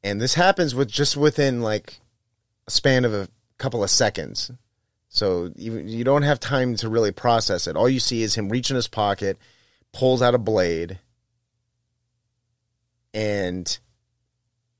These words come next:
Majid slits his own throat. And blood sprays up on the wall. Majid falls to the ground and dies and bleeds out right there.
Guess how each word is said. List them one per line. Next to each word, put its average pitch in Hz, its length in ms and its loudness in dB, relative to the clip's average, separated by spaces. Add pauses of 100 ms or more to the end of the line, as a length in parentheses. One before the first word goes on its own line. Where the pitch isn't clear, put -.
(300)
Majid 123 480 -2
slits - 680 2
his 139 140 2
own 131 220 4
throat. 117 500 2 (1500)
And 113 220 -4
blood 131 420 6
sprays 117 680 2
up 110 180 0
on 110 160 4
the 98 60 2
wall. 82 500 0 (680)
Majid 104 480 -4
falls 110 540 4
to - 100 -6
the 123 80 0
ground 92 560 -2
and 98 140 -10
dies 78 440 -4
and 80 140 -14
bleeds 92 320 -8
out 71 220 -2
right 82 240 -8
there. - 340 -12